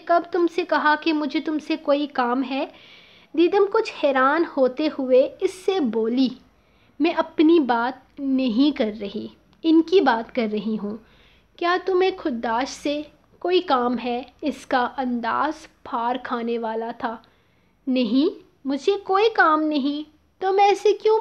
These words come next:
पूछ रही हो?" "क्योंकि मैं कब से नोट कर रही हूँ कि तुम इनके पास खड़ी हो। मुझे लगा शायद तुम्हें कोई ज़रूरी काम होगा, तभी खड़ी होगी,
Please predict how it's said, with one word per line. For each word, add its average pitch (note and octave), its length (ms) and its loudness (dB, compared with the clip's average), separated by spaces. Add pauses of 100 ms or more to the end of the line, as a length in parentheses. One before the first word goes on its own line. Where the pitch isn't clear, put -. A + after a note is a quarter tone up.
पूछ G4 360 0
रही F#4+ 280 2
हो?" F#4+ 180 0 (1000)
"क्योंकि G4 280 2
मैं A4 140 2
कब F4+ 240 0
से G4+ 220 0
नोट C#4 340 2
कर A3+ 200 2
रही G#3+ 300 0
हूँ G#3+ 180 -4 (240)
कि C4+ 100 -2 (140)
तुम C4 240 0 (200)
इनके F#4 380 4 (160)
पास A#3 360 -2
खड़ी A#3 320 -2
हो। A3+ 240 -4 (320)
मुझे C#4+ 280 0
लगा C4 420 0 (340)
शायद B3 560 -2 (200)
तुम्हें D4 300 0
कोई C#4+ 360 4
ज़रूरी A#3+ 640 0
काम C#4+ 300 0
होगा, C4+ 440 0 (400)
तभी E4+ 260 4
खड़ी D4+ 360 2
होगी, C4 480 2